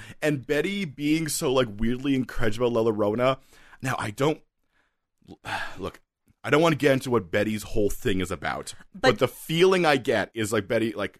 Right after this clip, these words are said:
Speaker 1: 'cause once again, she just sacrificed a man to a dark god. It's like,
Speaker 2: Yeah.
Speaker 1: like, yeah, but this is ethnic stuff. <laughs> This, this is a s-, th-, that was white people
Speaker 2: She was
Speaker 1: spirits.
Speaker 2: like, "I believe in pagan gods. I do not believe in gods from other cultures."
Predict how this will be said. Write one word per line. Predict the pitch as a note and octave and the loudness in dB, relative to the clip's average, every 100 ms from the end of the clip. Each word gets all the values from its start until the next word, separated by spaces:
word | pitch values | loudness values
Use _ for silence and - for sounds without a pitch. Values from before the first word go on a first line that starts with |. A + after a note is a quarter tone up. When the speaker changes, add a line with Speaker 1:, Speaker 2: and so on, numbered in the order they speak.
| - | -12
Speaker 1:
'cause | B2+ | -6
once | B2+ D#3 | -4 -2
again, | A#2 | -4
she | - A2+ | -6 -10
just | G2+ | -10
sacrificed | - C#3 G#2+ A2 G2 | -10 -8 -8 -6 -6
a | G2+ | -4
man | G2+ G2 | -6 -6
to | F#2+ | -6
a | |
dark | E2+ F#2+ | -4 -4
god. | A#2+ G2+ | 0 -2
It's | F2 - | -2 -4
like, | B2 | 2
Speaker 2:
Yeah. | F4+ G3 | 2 0
Speaker 1:
like, | - - - _ _ _ | -10 -16 -20 _ _ _
yeah, | C#4 | -2
but | A#3+ A3+ | -2 -2
this | C#4+ F#4+ | 2 2
is | C#4+ - - | 2 -6 -4
ethnic | C3 - G2 F#2+ - | -2 -2 -2 -4 -2
stuff. | - G#2+ C#2+ - - _ _ _ _ - | -4 -2 -4 -6 -14 _ _ _ _ -20
<laughs> | - C5 - - - - _ _ _ - - - - - - - - - - | 0 0 0 -14 -16 -20 _ _ _ -20 -6 -2 0 -2 -4 -6 -10 -18 -4
This, | G4 - - - _ | -4 -4 -20 -20 _
this | C4+ G#3+ | -6 -4
is | D3+ | -4
a | |
s-, | A#2 - - - | -6 -8 -12 -4
th-, | A3 - | -4 2
that | C4+ | 4
was | B3 B2+ | 4 2
white | A2+ D3 D3 - | 4 4 4 0
people | - A2+ - F#2+ E2+ - - D3 | -6 -6 -4 -6 -6 -14 -20 -12
Speaker 2:
She | - D4 | -6 -2
was | D#4+ | 2
Speaker 1:
spirits. | - A2+ G#2 - | 4 4 2 2
Speaker 2:
like, | G#4+ A4 | 4 6
"I | A4 | 6
believe | F4 C#4 | 4 4
in | A#3+ A#3 | 2 -2
pagan | - C#4+ B3 F#3+ | -2 0 0 0
gods. | D#3+ A#2 A2 A2+ G3+ | -2 0 0 -2 -4
I | - A#3+ | 0 0
do | A#3 | 0
not | C4+ A#3 G#3 | 0 0 0
believe | G3+ F#3+ F3 F#3 | -2 0 2 0
in | D#3+ E3+ | -2 -2
gods | G3+ F3+ E3 - | 4 6 4 0
from | F#3+ D#3 - | -4 -2 0
other | G3+ G3 | 0 0
cultures." | - - - - - G3 D4 - | -4 -8 -10 -10 -8 -4 -2 -2